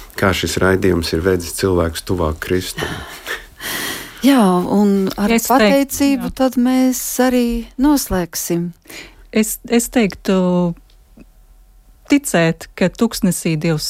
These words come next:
Speaker 3: spēj paēdināt.
Speaker 1: Mm.
Speaker 3: Jo, ja viņš ir pieļāvis mūsu tuksnesi, tad viņam ir plāns, kā mūs izvest cauri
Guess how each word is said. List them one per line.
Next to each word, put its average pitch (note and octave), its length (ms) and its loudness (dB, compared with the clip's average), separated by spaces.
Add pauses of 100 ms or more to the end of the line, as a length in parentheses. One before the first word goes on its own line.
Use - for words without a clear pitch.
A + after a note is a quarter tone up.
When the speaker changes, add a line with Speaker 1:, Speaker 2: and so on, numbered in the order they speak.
Speaker 3:
spēj F3 400 2
paēdināt. C#3+ 960 2
Speaker 1:
Mm. - 480 -16
Speaker 3:
Jo, D#3+ 160 4
ja E3+ 80 4
viņš F#3 240 2
ir F3 80 -2
pieļāvis E3+ 640 2
mūsu E3 480 0
tuksnesi, D#3+ 720 0 (320)
tad D#3 160 2
viņam D#3+ 320 4
ir - 80 -10
plāns, F3 480 2
kā E3+ 240 2
mūs D3 320 2
izvest D3+ 400 -4
cauri G3+ 560 4